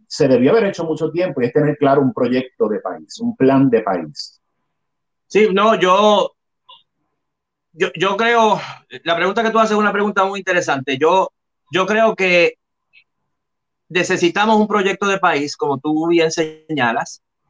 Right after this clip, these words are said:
Speaker 2: Eh, yo creo que el mayor conflicto, a veces, a veces la diferencia con respecto a proyectos de país, eh, se reduce o se ve solamente desde el ángulo de qué estatus queremos. Voy a llegar a eso porque eso es, ¿verdad?,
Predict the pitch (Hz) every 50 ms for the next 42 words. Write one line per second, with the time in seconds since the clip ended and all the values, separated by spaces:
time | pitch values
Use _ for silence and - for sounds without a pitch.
0 | _ - 147 147 143 139 139 139 - - - 131 160 170 170 208 214 220 220 180
1 | 202 190 180 170 165 160 156 175 180 202 214 220 214 - - 196 180 139 - -
2 | 190 190 185 _ _ - 123 113 - _ _ _ - 127 139 147 156 175 202 196
3 | 185 - 156 156 160 170 180 185 214 202 202 196 196 190 180 175 175 170 175 196
4 | 190 190 185 180 170 156 160 143 - 139 - - 139 127 127 127 135 147 - -
5 | 185 185 180 180 170 165 156 160 170 170 170 - - _ _ _ _ _ _ _
6 | _ _ - 135 135 135 131 127 120 - 151 143 139 135 147 143 143 160 180 196
7 | 190 - 156 143 139 139 135 139 139 135 151 139 151 160 165 190 185 185 185 190
8 | 190 - 175 160 151 147 143 143 151 175 175 180 185 180 170 165 160 147 143 -
9 | - 160 160 _ - 175 175 - - - - - - - - 143 131 135 135 117
10 | 104 - _ _ - 117 127 139 151 160 160 160 156 151 160 165 165 165 180 190
11 | 185 160 131 120 - - 131 143 151 151 156 160 - _ - 131 135 147 165 190